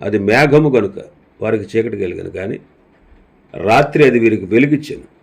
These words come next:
కనుక ఆ రాత్రి అంతయు ఐగుప్తీయుల సేన ఇశ్రాయేలులను సమీపింపలేదు." ఇరవై ఏడవ వచనం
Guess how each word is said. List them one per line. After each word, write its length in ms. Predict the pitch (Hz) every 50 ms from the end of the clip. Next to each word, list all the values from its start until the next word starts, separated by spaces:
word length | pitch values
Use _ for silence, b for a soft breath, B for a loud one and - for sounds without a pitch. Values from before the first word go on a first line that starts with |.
| _ _ _ _ -
కనుక 200 | 113 110 123 117
ఆ 80 | 123 113
రాత్రి 340 | 110 110 131 127 - 147 127
అంతయు 380 | 131 156 156 170 156 135 127
ఐగుప్తీయుల 560 | 113 117 123 131 147 139 - - 131 123 110
సేన 420 | 107 - - 117 117 113 92 80 76 - _ -
ఇశ్రాయేలులను 680 | - - - - 117 113 110 101 98 95 90 95 139 - - _ _ _ _ _ _ _ _ _ _ _ _ _ _ _ _ _ _ - - -
సమీపింపలేదు." 720 | - 135 151 180 175 160 - 101 92 - - - - - - _ _ _ _ _ _ _ _ _ _ _ _ _ _ _ _ _ _ _ _ _ - -
ఇరవై 200 | 95 98 107 110
ఏడవ 140 | 104 101 107
వచనం 280 | 101 - 110 104 101